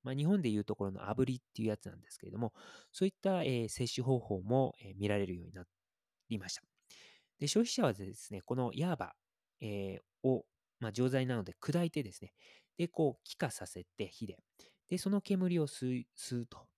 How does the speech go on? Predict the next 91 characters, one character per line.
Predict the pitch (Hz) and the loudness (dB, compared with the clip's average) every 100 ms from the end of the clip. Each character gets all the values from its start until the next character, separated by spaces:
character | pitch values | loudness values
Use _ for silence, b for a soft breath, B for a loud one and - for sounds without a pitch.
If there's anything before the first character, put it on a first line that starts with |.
| _ | _
い | 147 | -8
う | 131 | -6
形 | - - 123 117 | -6 -6 -6 -4
で、 | 107 | -4
こ | - | -4
う、 | 117 | -8
摂 | 104 | -8
取 | - - | -8 -10
し | - | -12
て | - - _ _ _ | -14 -18 _ _ _
い | 143 | -20
っ | _ - | _ -18
た | |
ん | 90 | -18
で | 104 | -20
す | - | -12
ね。 | 120 117 _ _ _ b b b - | -10 -10 _ _ _ b b b -4
で、 | |
あ | 220 | -2
と | 254 | 0
で | 120 | 0
す | - | 0
ね、 | 101 | -4
東 | - 208 | 0 0
南 | 277 285 | 2 0
ア | |
ジ | 254 | 0
ア | 131 | 0
の | 104 | -2
方 | - 113 | -2 -2
で | 98 | -2
は | - | -10
で | 92 | -14
す | - | -10
ね、 | 104 b b b b - | -10 b b b b -8
え | 98 | -8
ー、 | - | -8
ト | - | 0
ラ | 185 | 0
ッ | 254 - | 0 -2
ク | 294 | 0
運 | 294 | 2
転 | 269 - 240 | 2 2 2
手 | 131 - _ - | 0 -6 _ -12
で | 95 | -12
す | |
と | - | -12
か、 | - - 98 | -18 -6 -4
あ | 92 | -4
と | 95 | -6
肉 | 95 110 220 | -8 -6 -2
体、 | 269 262 - - | 0 -2 -6 -6
肉 | 127 - | -6 -2
体 | 214 220 | 2 4
労 | 196 202 | 6 6
働 | 190 156 | 6 2
者 | - _ _ _ | -4 _ _ _
の | 143 | -6
人 | - - | -6 0
た | 147 | 0
ち | - | 0
が、 | 113 120 117 B B - | -2 -2 -2 B B -6
ま | 147 | -2
あ、 | - | 0
身 | 190 | 2
体 | 208 240 | 4 4
機 | 220 226 | 4 2
能 | 220 110 | 4 2
を | |
ね、 | 95 - | -2 -10
高 | - - 170 | -12 -2 2
め | 196 | 4
る | 165 | 4
た | - 117 | 2 0
め | 123 | 0
に、 | 120 127 127 - | 0 0 0 -2
え | - | -10
ー、 | |
こ | - | -6
の | 98 | -6
錠 | 95 104 | 0 2
剤 | 101 101 | 2 -2
型 | 101 98 | -2 -6
メ | 98 95 | -6 -6
タ | 98 | -8
ン | 90 | -8
フ | 92 | -14
ェ | 98 | -8
タ | 101 | -6
ミ | 98 | -6
ン、 | 95 | -8